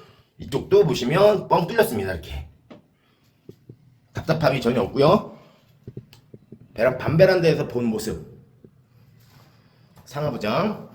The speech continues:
상당히 깨끗하게 잘 나와 있어요. 수납장도 넉넉합니다. 집은 이 정도로 보고요.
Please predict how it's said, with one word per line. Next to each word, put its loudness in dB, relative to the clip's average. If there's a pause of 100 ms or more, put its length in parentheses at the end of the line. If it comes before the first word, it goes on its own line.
(180)
상당히 -6
깨끗하게 -10
잘 -8
나와 2
있어요. -8
수납장도 -4
넉넉합니다. -8 (2500)
집은 2
이 0
정도로 4
보고요. 2